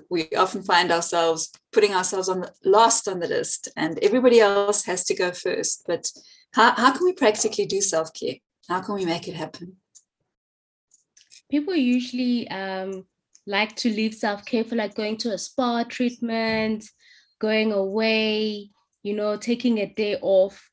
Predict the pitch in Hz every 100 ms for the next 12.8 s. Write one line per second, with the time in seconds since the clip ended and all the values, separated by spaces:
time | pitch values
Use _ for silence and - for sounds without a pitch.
0 | - 208 196 185 - _ _ _ _ -
1 | 190 196 196 202 - 277 294 294 349 320
2 | 202 196 - 262 233 262 269 294 - 208
3 | 226 - 220 233 247 220 202 202 240 247
4 | 240 208 220 214 175 180 185 - - 165
5 | 160 240 254 - _ _ _ _ _ -
6 | 185 185 180 185 - 196 202 226 185 190
7 | 190 240 254 254 247 254 233 196 180 185
8 | 214 233 170 - - _ _ _ - 185
9 | 180 - 196 233 226 320 277 226 175 165
10 | - 180 156 - 180 - - 247 247 240
11 | 233 226 220 _ _ - 185 185 185 170
12 | - 285 254 220 208 196 - -